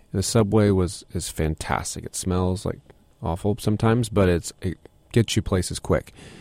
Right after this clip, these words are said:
That is not the case in L A. You, it's about a forty-five minute drive sometimes if you have to go from the east to the west side.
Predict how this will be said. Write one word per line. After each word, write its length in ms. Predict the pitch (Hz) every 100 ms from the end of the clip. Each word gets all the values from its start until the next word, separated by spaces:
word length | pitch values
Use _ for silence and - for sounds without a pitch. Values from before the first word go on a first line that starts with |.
| - -
That 100 | -
is 100 | 110 98
not 200 | 104 87
the 60 |
case 260 | - 82 -
in 80 | 76
L 180 | 76
A. 100 | 73
You, 240 | 67 90 82
it's 200 | - 95
about 180 | 95 90
a 40 | 85
forty-five 440 | - 101 92 85
minute 200 | 82 80
drive 200 | 85 82
sometimes 380 | - 80 80 78
if 120 | 82
you 60 | 85
have 100 | 82
to 80 | -
go 100 | 90
from 120 | 92
the 80 | 82
east 140 | 90 -
to 60 |
the 80 | -
west 200 | 82 82 -
side. 200 | -